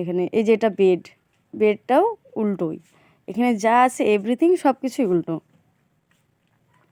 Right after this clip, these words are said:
তো আমি একটু ছবি তুলে নিলাম, যেহেতু উল্টো ঘরে এসেছি।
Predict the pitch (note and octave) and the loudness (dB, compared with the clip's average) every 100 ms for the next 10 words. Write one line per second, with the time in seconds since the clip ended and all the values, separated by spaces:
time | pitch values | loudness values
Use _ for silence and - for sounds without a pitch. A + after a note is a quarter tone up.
0 | _ _ _ _ _ A3+ A3+ B3+ - D4 | _ _ _ _ _ -2 0 0 0 -2
1 | A3+ G#3 A3 G3+ G3+ G3 F#3+ C4 - _ | 0 0 0 2 4 4 2 0 -6 _
2 | _ _ _ _ _ G#3 G#3 G#3+ F#3+ G#3 | _ _ _ _ _ -4 0 0 0 -2
3 | F#3+ G3+ G3 F3 F#3+ E3 | -2 0 0 0 -4 -2